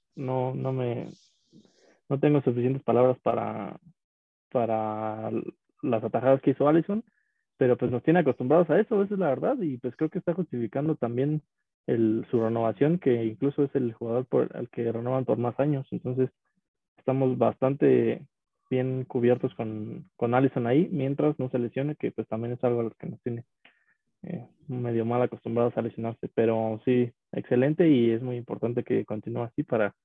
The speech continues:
para, pues, tener los menos goles posibles en contra, porque, pues, las ligas ya se van a empezar a defender por, hasta por eso, son tan, tan competitivas y tan cerradas ahora con tanta inversión de los otros equipos,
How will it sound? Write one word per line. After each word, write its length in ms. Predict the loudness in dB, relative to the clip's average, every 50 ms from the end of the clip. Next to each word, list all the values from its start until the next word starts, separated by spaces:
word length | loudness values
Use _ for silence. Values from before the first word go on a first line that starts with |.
| _ _ _ _ _ _ _ _ _ _ _ _ _ _ _ _ _ _ 2
para, 440 | 4 6 6 8 6 6 6 4 2 2 0 -2 -4 _ _ -2
pues, 140 | -2 -2 -2 -4 -8 _
tener 260 | 0 2 4 6 6 6
los 520 | 8 6 6 6 6 2 2 0 0 -2
menos 280 | 0 0 0 0 0 2
goles 240 | 4 4 4 4 _ _ _ _ _
posibles 420 | -4 -4 -4 -2 0 0 2 0 0
en 140 | -2 -6
contra, 260 | -4 -4 -2 0 -2 -2
porque, 380 | -2 -4 -8 -4 -2 -2 -2
pues, 160 | 0 -2 -2
las 120 | -2 0 0
ligas 240 | 2 4 4 4 4
ya 80 | 2 0
se 100 | -2 -4
van 100 | -4 -4
a 40 |
empezar 280 | -6 -6 -6 -2 0 2
a 60 | 2
defender 420 | 2 0 -2 -6 -4 -4 -4 -4 -4
por, 280 | -4 -4 -4 -4 -6 -10 -14 -14
hasta 240 | -14 -12 -10 -10 -8
por 220 | -4 0 0 0
eso, 240 | 0 0 -4 -10 -10 _ _ _ _ _ -10
son 160 | -8 -4 0
tan, 380 | 2 2 2 0 -2 -6 -8 -6
tan 200 | -4 -4 -4 -4
competitivas 580 | -4 -6 -6 -6 -6 -6 -4 -2 0 -2 -2
y 40 | -2
tan 180 | -4 -8 -6 -6
cerradas 320 | -2 2 4 4 4 4 2
ahora 220 | 2 2 2 0
con 320 | 0 -4 -10 -10 -10 -12 -10
tanta 300 | -8 -6 -4 -2 -2 -2
inversión 400 | 0 -2 -4 -4 -6 -6 -6 -4
de 80 | -4 -4
los 140 | -4 -4 -4
otros 240 | -6 -6 -6 -8
equipos, 340 | -8 -6 -6 -6 -4 -6 -10